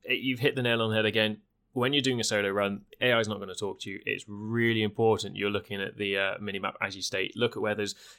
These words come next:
you listen, you'll hear the sounds of, of the freaks when they turn up. So you'll hear the scream of a feral before he turns up. You'll hear the yell of a juggernaut before, before he turns up.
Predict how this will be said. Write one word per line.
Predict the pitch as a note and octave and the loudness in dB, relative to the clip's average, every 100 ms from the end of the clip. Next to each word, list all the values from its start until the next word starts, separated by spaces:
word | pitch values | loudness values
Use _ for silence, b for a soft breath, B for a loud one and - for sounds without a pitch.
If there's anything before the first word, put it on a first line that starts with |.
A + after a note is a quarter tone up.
| - | 0
you | B2 | 6
listen, | D3+ D3+ D#3 | 6 6 4
you'll | E3 | 2
hear | - D#3+ | 2 2
the | D#3 | 2
sounds | - C#3 B2+ G#2+ | 2 2 0 0
of, | G#2+ G#2 | -2 -2
of | G#2+ G2+ - _ _ _ _ | -4 -4 -8 _ _ _ _
the | A2+ | -6
freaks | - B2 A2+ - | -2 -2 -2 -2
when | G#2+ | -4
they | G2+ | -2
turn | G#2 G#2+ | 0 0
up. | G2 - | 0 -2
So | |
you'll | G#2+ G#2 | -2 0
hear | A#2 B2+ | 4 4
the | A2 | 4
scream | - - A#2+ B2+ | -2 0 2 2
of | A2+ | 2
a | G#2+ | -2
feral | A#2 A2 G2+ | 2 4 2
before | G#2+ - | 0 0
he | G#2 | 0
turns | - G#2+ | 0 -4
up. | G2 | -4
You'll | A2 - | -8 0
hear | C3 A#2+ | 2 2
the | A2 | 0
yell | G#2+ A2+ A#2 | 2 4 4
of | G#2+ | 2
a | |
juggernaut | G#2 G#2+ G#2 - | 2 2 0 -2
before, | G2+ G2 - | -4 -2 -4
before | - G#2 G#2 G2 | -4 0 2 2
he | |
turns | G#2+ G2 | 0 0
up. | G2 | -2